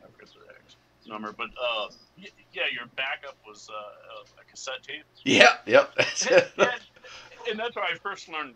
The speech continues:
Speaker 1: coding. I, I, I still work in I T, which is professional, but,
Speaker 2: Cool.
Speaker 1: uh, but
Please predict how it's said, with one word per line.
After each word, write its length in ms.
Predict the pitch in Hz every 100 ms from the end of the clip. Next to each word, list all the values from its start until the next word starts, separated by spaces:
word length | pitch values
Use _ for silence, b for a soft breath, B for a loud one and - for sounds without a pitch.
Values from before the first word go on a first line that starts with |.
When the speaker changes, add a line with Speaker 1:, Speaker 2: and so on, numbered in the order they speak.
| _
Speaker 1:
coding. 260 | 175 180 135
I, 480 | 202 190 190 - 165
I, 60 |
I 20 | 165 -
still 160 | 214
work 200 | 160 196 131
in 80 | 117
I 100 | 120 _
T, 100 | 160 120
which 100 | - - - _ - 110
is 60 | - _ _
professional, 380 | - - - -
but, 100 | - - _ _ _ -
Speaker 2:
Cool. 260 | 440 453
Speaker 1:
uh, 140 | 120 - _ _ _ _ - _ _ 175
but 160 | 170